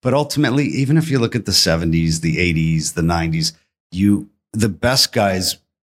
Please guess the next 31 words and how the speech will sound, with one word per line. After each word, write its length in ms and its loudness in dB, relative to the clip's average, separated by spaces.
had 240 0
that 220 -2
patience 500 0
to 80 -2
outwait 360 0
the 60 -2
shooter 440 -2
and 120 -8
wait 200 -12
for 80 -20
the 80 -12
puck. 300 -10
Even 260 2
Ber-, 160 0
you 160 -2
watch 260 -2
Bernie 220 2
Perron. 440 -2
Um, 360 -2
the 60 -6
only 180 0
guy 240 2
I 40 0
know 140 2
that 260 -2
didn't 200 2
do 120 0
that 200 2
was 140 -6
Mike 180 0
Palmateer. 460 -2